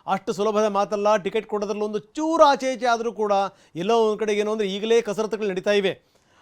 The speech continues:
ಅಂಥದ್ರಲ್ಲಿ ಇನ್ನಷ್ಟು ಎಡವಟ್ಟುಗಳಾಗ್ತವೆ. ಹೀಗಾಗಿ ಈ ಎಂಟು ಕ್ಷೇತ್ರಗಳ ವಿವರಗಳನ್ನೇನು ನಾವು ಕೊಟ್ವಿ, ಅದರಲ್ಲಿ ಫೈನಲಿ ಯಾರನ್ನ ಇವರು ಕನ್ಸಿಡರ್ ಮಾಡಬಹುದು, ಏನು ನಡೀತಾ ಇದೆ ಲೆಕ್ಕಾಚಾರಗಳು?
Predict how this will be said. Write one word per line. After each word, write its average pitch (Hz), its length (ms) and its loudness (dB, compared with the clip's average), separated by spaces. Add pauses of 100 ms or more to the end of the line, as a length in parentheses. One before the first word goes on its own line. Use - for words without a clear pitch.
ಅಂಥದ್ರಲ್ಲಿ 226 600 0
ಇನ್ನಷ್ಟು 247 520 -2
ಎಡವಟ್ಟುಗಳಾಗ್ತವೆ. 202 960 0
ಹೀಗಾಗಿ 220 420 -2
ಈ 196 60 0
ಎಂಟು 247 260 -2
ಕ್ಷೇತ್ರಗಳ 240 400 -6 (380)
ವಿವರಗಳನ್ನೇನು 220 600 0
ನಾವು 196 120 -2
ಕೊಟ್ವಿ, 196 480 -4 (200)
ಅದರಲ್ಲಿ 214 240 0
ಫೈನಲಿ 233 600 -2
ಯಾರನ್ನ 240 640 4
ಇವರು 233 260 0
ಕನ್ಸಿಡರ್ 226 360 -2
ಮಾಡಬಹುದು, 208 480 0 (280)
ಏನು 277 160 4
ನಡೀತಾ 254 240 4
ಇದೆ 226 100 2
ಲೆಕ್ಕಾಚಾರಗಳು? 190 640 -4